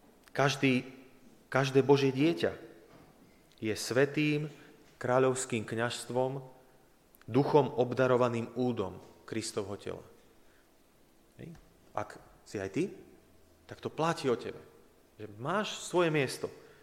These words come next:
v jeho cirkvi a v jeho diele. Keď Pavol zakladal zbory,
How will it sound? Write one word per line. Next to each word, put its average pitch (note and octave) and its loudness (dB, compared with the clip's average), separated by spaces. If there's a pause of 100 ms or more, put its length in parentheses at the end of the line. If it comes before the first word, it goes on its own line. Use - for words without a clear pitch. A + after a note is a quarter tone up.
(420)
v A2 2 (240)
jeho D#3+ 6
cirkvi D#3+ 2 (480)
a - -8
v A2 -6 (140)
jeho D3+ 8
diele. B2 4 (1080)
Keď - 0
Pavol F#3 10
zakladal F3 6
zbory, C#3+ 4